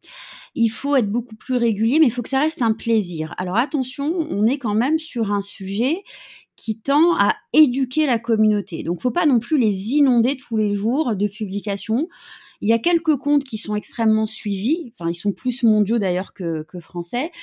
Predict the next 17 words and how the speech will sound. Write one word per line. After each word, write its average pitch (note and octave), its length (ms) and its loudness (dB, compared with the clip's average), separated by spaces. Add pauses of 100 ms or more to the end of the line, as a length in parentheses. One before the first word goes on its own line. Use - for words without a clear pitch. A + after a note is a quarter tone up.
(600)
Ce - 160 -18
qu'on, B3+ 280 2
ce - 100 -8
qu'on C4 160 4
peut F4 260 -2
en, G3+ 480 0
en G#3 100 0
ressortir B3+ 540 -2
finalement, B3 480 0
c'est C#4 400 -2
poster C4+ 420 -4
deux F4 120 -2
à E4+ 100 0
trois C4 220 -4
fois C4 220 -4
par B3+ 200 -4
semaine. G#3 480 0